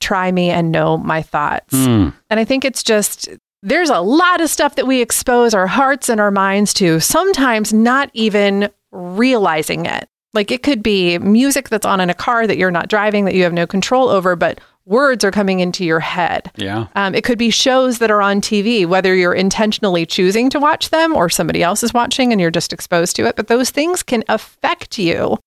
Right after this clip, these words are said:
Speaker 1: They can affect your heart. They can affect your mind. And my husband, Matt, and I, we have this, um, this thing that we, <laughs> we categorize. "Yep, that's stuff that Matt's drawn to that Megan can't watch." <laughs> Like,
Speaker 2: <laughs>
Speaker 1: because they will,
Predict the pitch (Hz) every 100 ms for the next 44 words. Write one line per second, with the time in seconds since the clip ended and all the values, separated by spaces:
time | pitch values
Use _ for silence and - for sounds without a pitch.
0 | _ _ 233 226 226 220 277 - - 233
1 | 202 202 202 - 190 196 196 - 185 180
2 | 175 160 - - _ _ - 220 208 247
3 | 285 226 202 220 202 185 196 214 208 180
4 | 190 180 - - 180 165 160 180 - _
5 | _ - 226 202 - 220 202 202 226 240
6 | - _ 233 233 269 247 180 160 180 240
7 | 233 254 - 277 - 269 285 - 208 185
8 | 202 180 214 240 240 247 247 247 226 208
9 | 202 202 156 - - 262 214 - 208 185
10 | - 190 220 294 - 294 285 277 277 269
11 | 254